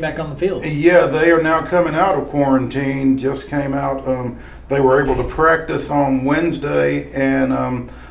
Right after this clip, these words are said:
Speaker 2: they are playing a district matchup at six today. That schedule says seven, but, um, communicated with Greg Sidlowski earlier today. They're playing at six against Coffee County, um, their first game back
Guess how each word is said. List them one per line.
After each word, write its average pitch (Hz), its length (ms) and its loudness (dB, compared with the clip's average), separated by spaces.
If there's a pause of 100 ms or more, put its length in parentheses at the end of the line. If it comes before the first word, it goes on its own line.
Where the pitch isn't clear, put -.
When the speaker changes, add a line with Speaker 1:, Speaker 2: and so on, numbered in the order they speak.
(140)
Speaker 2:
they 135 120 4
are 131 100 4
playing 143 440 2
a 123 180 -2
district 135 400 -2
matchup 131 600 0 (560)
at 127 180 -2
six - 600 2
today. 135 420 -2
That 131 180 0
schedule 143 440 -2
says 127 340 -4
seven, 143 480 0
but, 131 340 0
um, 117 360 -6 (320)
communicated 135 580 2
with 117 140 -6
Greg 135 240 0
Sidlowski 127 640 -2
earlier 123 380 -2
today. 127 300 -4
They're 131 160 -4
playing 131 300 -2
at 107 220 -10
six - 720 -4 (320)
against 113 360 -12
Coffee 120 360 -8
County, 120 520 -8
um, 117 320 -10
their 123 140 -4
first 123 320 -8
game 120 240 -4
back 120 320 -8